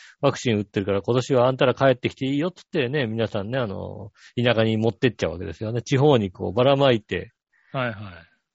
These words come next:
Speaker 1: 国内全体的に、だからまあ、八月の下旬ぐらいに国-、ね、国内全体的にこう、いろんな変異株が大流行するっていうのが、
Speaker 2: うん。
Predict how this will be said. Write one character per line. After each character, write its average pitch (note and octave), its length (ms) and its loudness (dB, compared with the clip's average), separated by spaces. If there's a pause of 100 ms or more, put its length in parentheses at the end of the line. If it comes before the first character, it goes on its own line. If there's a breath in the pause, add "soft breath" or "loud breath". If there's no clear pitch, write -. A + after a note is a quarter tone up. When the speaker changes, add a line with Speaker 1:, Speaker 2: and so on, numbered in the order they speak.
(420)
Speaker 1:
国 C#3+ 260 0
内 A#2 140 6
全 B2+ 240 2
体 C#3 180 4
的 D3+ 220 -2
に、 G3+ 140 2
だ D#3+ 120 2
か C3 100 2
ら A2 160 2
ま A2+ 260 0
あ、 G2 40 -6
八 A#2+ 240 -6
月 B2 240 0
の A#2+ 120 -2
下 A#2 140 -2
旬 A#2 220 -6
ぐ B2 80 -2
ら B2 60 0
い A#2 40 -2
に G#2 100 -8
国-、 A#2+ 160 -6 (240)
ね、 B2 140 -10
国 B2 200 -4
内 A2 140 4
全 A#2+ 180 2
体 B2 160 2
的 A#2+ 240 -4
に A2+ 160 -4
こ G#2+ 340 -2
う、 G#2 60 -16 (520 soft breath)
い D3+ 100 2
ろ F3+ 180 6
ん E3+ 160 0
な D#3 320 2
変 D3+ 320 -2
異 D3+ 80 -4 (180)
株 A2 220 -4
が F#2 120 -2
大 B2 260 4
流 A#2+ 160 2
行 F#2+ 160 -6
す - 120 -12
る D3 100 0
っ E3 40 -4
て - 180 -6
い A2 40 2
う - 40 -2
の F#2 60 -6
が、 G2 360 -14 (440)
Speaker 2:
う D#3 40 -8
ん。 A#2 600 -6